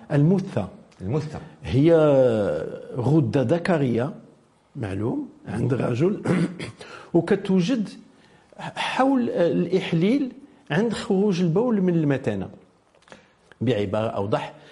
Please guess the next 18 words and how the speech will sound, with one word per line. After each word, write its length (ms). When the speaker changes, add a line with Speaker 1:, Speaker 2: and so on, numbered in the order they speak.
Speaker 1:
هي 320
كت-، 340
دايرة 360
على 240
العنق 480
ديال 300
المثانة 460
في 120
البداية 480
ديال 220
الإحليل، 500
وهذاك 340
التموقع 600
ديالها 440
في 160
هذاك 340
ال-، 640
المنطقة 600